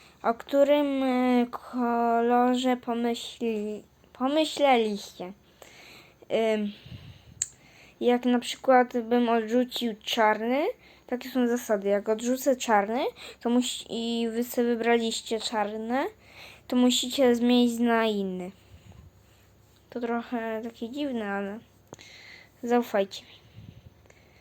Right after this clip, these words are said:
Ym, pierwszy kolor, jaki odrzucam, to pomarańczowy. Jak ktoś pomyślał o pomarańczowym, niech go odrzuci, sobie zmieni na in-,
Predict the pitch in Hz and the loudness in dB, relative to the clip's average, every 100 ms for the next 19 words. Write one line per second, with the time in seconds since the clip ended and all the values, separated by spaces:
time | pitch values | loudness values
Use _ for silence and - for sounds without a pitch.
0 | _ _ _ - 214 208 208 202 233 247 | _ _ _ -8 -4 -2 -2 -6 0 2
1 | 262 - 247 240 240 233 226 226 220 - | 2 0 -2 0 2 2 4 4 2 2
2 | 202 190 202 233 247 233 214 202 202 _ | 0 0 -4 -4 -4 -6 -6 -6 -6 _
3 | _ - 220 220 226 226 220 196 170 175 | _ -16 -8 -4 0 -2 -2 -4 -2 -4
4 | - - 254 247 233 233 220 208 208 208 | -8 -8 -4 -2 -4 -4 -2 -2 -4 -8
5 | 196 190 196 - 254 254 247 - - - | -6 -6 -8 -6 -4 -4 -8 -20 -20 -20
6 | - - 220 226 214 214 214 - - - | -18 -8 -2 0 2 2 0 -4 -16 -20
7 | _ _ - - - - - - 214 202 | _ _ -20 -18 -16 -16 -20 -8 -4 -2
8 | 202 247 - - 208 214 214 214 208 196 | -2 -4 -4 -12 -8 -6 -6 -4 -4 -4
9 | 190 175 | -6 -8